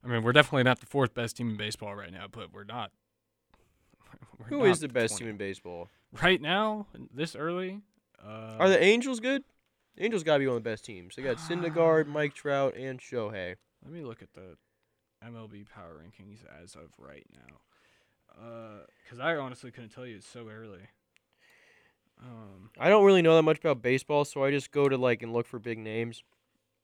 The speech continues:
Speaker 2: And the only big names that the,
Speaker 1: I mean, the
Speaker 2: uh,
Speaker 1: Giants are playing pretty well right now.
Speaker 2: the
Speaker 1: And
Speaker 2: only big name
Speaker 1: Dodgers.
Speaker 2: that, uh, the Guardians have is Jose Ramirez.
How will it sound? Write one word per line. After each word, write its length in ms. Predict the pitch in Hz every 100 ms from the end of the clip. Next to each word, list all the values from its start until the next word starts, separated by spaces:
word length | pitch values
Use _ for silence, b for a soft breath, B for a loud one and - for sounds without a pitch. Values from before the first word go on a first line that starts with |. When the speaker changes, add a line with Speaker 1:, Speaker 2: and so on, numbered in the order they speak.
| _ _ _ _
Speaker 2:
And 80 | 120
the 80 | 120
only 140 | 127 135
big 220 | 123 113
names 380 | 110 113 113 -
that 240 | 107 98
the, 80 | 107
Speaker 1:
I 20 |
mean, 140 | 123
the 80 | 117
Speaker 2:
uh, 40 | 113
Speaker 1:
Giants 480 | 120 123 123 113 107
are 140 | 110
playing 360 | 110 117 110 107
pretty 200 | 113 110
well 180 | 107
right 200 | 107 107
now. 320 | 104 107 104 113 _ _ _ -
Speaker 2:
the 80 |
Speaker 1:
And 40 | 135
Speaker 2:
only 120 | 151
big 240 | 143 147 127
name 300 | 117 120 117
Speaker 1:
Dodgers. 140 | 110
Speaker 2:
that, 20 |
uh, 260 | 101 95 92
the 140 | 92 - _ _ _ _ _ _ _
Guardians 480 | 113 110 110 101 -
have 200 | 98 92
is 120 | -
Jose 240 | 107 98 92
Ramirez. 640 | 95 92 87 90 90